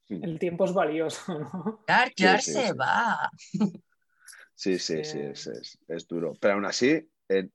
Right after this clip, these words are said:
Speaker 1: enlaza muy bien con la trilogía antigua. Al igual que en la trilogía nueva, por mucho que digan, enlaza muy bien con la trilogía antigua también.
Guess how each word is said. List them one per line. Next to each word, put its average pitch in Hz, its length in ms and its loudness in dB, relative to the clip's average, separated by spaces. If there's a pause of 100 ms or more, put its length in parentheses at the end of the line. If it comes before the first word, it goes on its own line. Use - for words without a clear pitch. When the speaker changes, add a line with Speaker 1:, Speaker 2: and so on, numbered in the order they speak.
(120)
Speaker 1:
enlaza 101 580 -2
muy 131 380 0
bien 110 380 0
con - 160 -2
la 87 80 0
trilogía 82 360 -6
antigua. 76 440 -10 (400)
Al 90 120 0
igual 90 280 0
que 131 80 2
en 123 80 4
la 110 140 4
trilogía 85 440 -2
nueva, 120 320 4
por 76 160 -10
mucho 104 300 -6
que 120 100 -2
digan, 110 440 0 (380)
enlaza 95 480 0
muy 127 260 -2
bien 113 220 0
con 98 140 -2
la 87 80 -4
trilogía 80 380 -6
antigua 76 340 -6
también. 71 360 -14